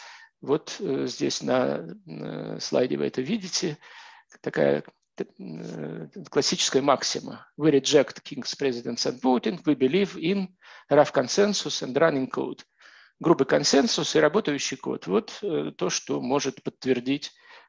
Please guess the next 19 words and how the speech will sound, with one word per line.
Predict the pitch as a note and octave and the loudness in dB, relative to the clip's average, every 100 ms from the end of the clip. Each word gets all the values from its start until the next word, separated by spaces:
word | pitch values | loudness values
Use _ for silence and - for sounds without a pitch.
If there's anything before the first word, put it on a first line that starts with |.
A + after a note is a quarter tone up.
| _ | _
эм, | - B2+ B2+ B2+ B2+ B2 B2 B2+ B2+ C2 - - - - | -8 -4 -2 -2 -2 -2 -4 -6 -8 -10 -12 -14 -16 0
правильность | C#3 C3+ B2 A#2 - | 4 4 4 -2 -4
решения. | C3 - B2+ A#2+ B2+ B2+ _ _ _ _ _ _ _ _ _ _ _ _ - - - - - - _ | -2 -2 -2 -6 -8 -14 _ _ _ _ _ _ _ _ _ _ _ _ -18 -14 -12 -12 -14 -18 _
Э, | C#4 D#3 D#3 | 0 2 2
специальных | - F3 B3 A#3+ F3+ | 2 2 4 2 4
процессов, | E3 - G3+ - | 4 6 4 2
связанных | - F3 E3 D3+ | 2 2 2 -2
с | - | -4
учётом | - E3 D#3+ | -4 -4 -2
мнения | D3 D3+ B2+ | -2 0 -2
заинтересованных | C3 A#2+ D3 - C#3+ B2+ A#2+ | -4 -2 -2 2 0 0 -2
стор-, | - F#3+ F#3+ - | 0 2 2 -2
сторон, | - - D3+ E3 | -2 2 4 2
естественно, | B2+ - C3 - B2+ | -2 -2 -4 -4 -6
здесь | A#2 A#2 - | -2 -2 -2
нет. | - - - _ _ _ _ _ - - - - - _ - - | -6 -12 -18 _ _ _ _ _ -20 -18 -14 -14 -16 _ -20 0
Э, | D3+ D#3 D#3 | 4 8 8
региональные | E3+ D#3 E3+ G3 A#3+ G#3 F3+ | 6 4 6 6 6 6 4
интернет-регистратуры. | F3 F3 F#3+ F3 E3 - F3+ F#3 F#3 D3 B2+ B2 | 2 4 2 2 -4 0 2 2 2 2 0 -6